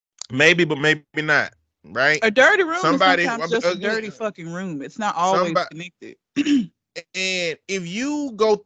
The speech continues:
Speaker 1: watch TikToks about, like, there's TikToks where people with depression with messy rooms, you can go search messy room, depression TikTok,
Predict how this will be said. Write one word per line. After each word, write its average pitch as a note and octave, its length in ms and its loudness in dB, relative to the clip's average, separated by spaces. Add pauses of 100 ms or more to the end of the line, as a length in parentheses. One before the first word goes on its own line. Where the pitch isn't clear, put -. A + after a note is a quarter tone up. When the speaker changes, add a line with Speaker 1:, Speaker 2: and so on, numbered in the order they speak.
Speaker 1:
watch E3 320 0
TikToks F3+ 540 -6
about, C#3 260 -2
like, C3 240 -2 (160)
there's G#3+ 280 2 (120)
TikToks F#3+ 500 0
where D3+ 140 -2
people D3+ 320 -6
with C#3+ 140 -6
depression D#3 420 -4
with C3 100 -4
messy C#3+ 240 -2
rooms, C#3 340 -4
you F3+ 80 -10
can G3 80 -14
go E3+ 140 -2
search D#3+ 300 0
messy D3 260 0
room, C#3+ 340 -2
depression C#3 380 -2
TikTok, C3+ 580 0